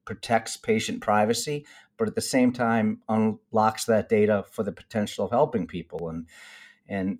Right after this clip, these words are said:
and reducing cost and care. And Exploris grew qu-, quite a bit over the years. We actually spun some of the technology out of Cleveland Clinic and, uh, grew that to be a company that by the time,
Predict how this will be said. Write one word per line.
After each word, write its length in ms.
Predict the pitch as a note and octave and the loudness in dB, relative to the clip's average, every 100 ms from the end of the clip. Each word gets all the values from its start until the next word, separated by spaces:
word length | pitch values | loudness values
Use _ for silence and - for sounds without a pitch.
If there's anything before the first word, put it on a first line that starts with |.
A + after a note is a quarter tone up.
| - | -4
and 140 | G2+ | -2
reducing 400 | G2 G#2 G2+ G2 | 0 0 -2 -4
cost 440 | - G2+ G2+ - F#2+ | 0 2 2 0 -10
and 120 | F#2 | -2
care. 340 | A#2 A2+ F#2+ | 4 4 4
And 140 | E2 E2 _ _ - _ _ _ _ - | 0 -6 _ _ -20 _ _ _ _ -6
Exploris 420 | - C#3+ C#3+ - | 4 8 8 6
grew 400 | C#3 C#3+ D3 - _ _ E3 C#4 - | 6 6 4 -2 _ _ -20 -20 -20
qu-, 220 | - - - | -18 -18 -10
quite 180 | - D#3+ | 6 8
a 60 | C#3+ | 10
bit 160 | D3 | 10
over 160 | C#3+ C3 | 10 8
the 100 | B2+ | 6
years. 400 | B2+ C#3 D3+ - | 6 6 4 2
We 140 | A2+ | 0
actually 260 | A#2 - A#2 | 0 0 -2
spun 360 | - - B2+ A#2+ | 0 4 6 6
some 140 | A#2+ | 4
of 60 | A2 | 2
the 60 | |
technology 1000 | A2 B2 - A#2+ A#2 G#2+ A2+ A2 A#2 - _ _ _ _ A2+ | 2 -4 0 4 4 4 2 0 0 -4 _ _ _ _ 4
out 260 | A#2+ - | 4 4
of 380 | A#2 G#2+ G#2 G2 _ _ _ | 4 4 4 -2 _ _ _
Cleveland 460 | - C3 A2 A2 G#2+ | -4 0 2 2 0
Clinic 420 | - D3 F#3+ - - _ _ _ - _ _ | 2 4 2 -2 -18 _ _ _ -20 _ _
and, 420 | A#2 A2+ A2+ A2 A2+ | 2 6 8 8 8
uh, 340 | A2 G#2+ G#2 | 8 8 4
grew 200 | B2 C3 | 4 6
that 280 | B2 A#2 G2+ | 8 6 4
to 100 | - | -2
be 180 | A2+ A#2 | 2 4
a 60 | A2 | 4
company 640 | B2+ A#2 A#2+ A2+ A2 G#2+ | 4 2 4 4 4 2
that 580 | - A2 G#2+ G#2 - C3 | -2 0 2 2 -2 -2
by 120 | A#2+ | 2
the 120 | A2 | 4
time, 720 | - - A#2 A#2 A2+ A2 A2 | 2 2 4 6 6 4 2